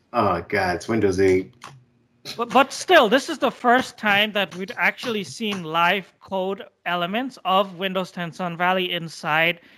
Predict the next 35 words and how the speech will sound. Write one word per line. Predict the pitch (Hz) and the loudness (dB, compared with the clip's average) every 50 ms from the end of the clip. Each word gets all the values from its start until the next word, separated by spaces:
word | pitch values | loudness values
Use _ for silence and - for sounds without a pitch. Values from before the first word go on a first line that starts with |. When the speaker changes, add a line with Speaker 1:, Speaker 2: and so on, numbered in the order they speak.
| _ - | _ -10
Speaker 2:
an | 185 165 165 - | -10 -8 -4 -2
active | 165 160 160 - - 202 175 151 160 | -2 -2 -2 -2 -4 -6 -4 -4 -6
Windows | 175 170 165 175 170 147 | -6 -4 -4 -4 -4 -4
Insider | 160 156 147 - 165 151 160 175 165 | -6 -10 -8 -6 -4 -4 -2 -4 -2
build, | 202 202 202 190 - | 0 0 -2 0 -2
even | - 190 196 190 208 185 | -2 -2 0 0 0 2
though | 175 185 175 170 | 2 4 4 2
it's | 165 165 - | 2 -2 -2
hidden. | - 170 170 175 202 226 247 262 262 - - - - - | -2 0 0 0 0 -2 -2 -6 -8 -12 -16 -20 -12 -4
Speaker 1:
Yeah. | 208 196 180 | -2 0 2
Speaker 2:
So, | - 220 | 4 4
uh, | 214 190 202 208 196 | 6 6 4 4 2
again, | 180 180 170 240 240 220 180 156 156 | -2 2 4 6 6 6 4 2 -4
it, | 170 180 180 - | -6 -6 -6 -4
it | - 208 226 | -2 0 0
is | 269 247 190 | 0 0 0
a | 226 180 | -2 -2
big | 208 220 214 220 | -2 -2 -4 -4
deal | 180 220 208 196 202 180 | -2 0 0 0 0 -2
to | - 196 180 | -4 -6 -10
see | - - - 220 185 | -8 -6 -6 -6 -4
this | 185 180 - - | -4 -4 -4 -2
out | - 170 175 165 160 | 0 0 0 0 0
there | 190 180 175 | -2 -2 -2
in | 165 156 | -2 -4
the | 156 | -6
wild, | 147 151 160 170 170 165 160 160 | -4 0 2 2 2 2 0 -2
even | 160 160 165 180 170 | -6 -8 -8 -8 -6
though | 175 170 165 | -6 -6 -6
you | 156 156 | -6 -6
need | 160 165 165 156 | -8 -10 -10 -10
to | - 156 | -12 -14
tweak | - - - 214 202 190 - - | -14 -12 -10 -8 -8 -8 -8 -6
with | 175 151 | -4 -4
it | 151 151 156 - | -4 -4 -6 -8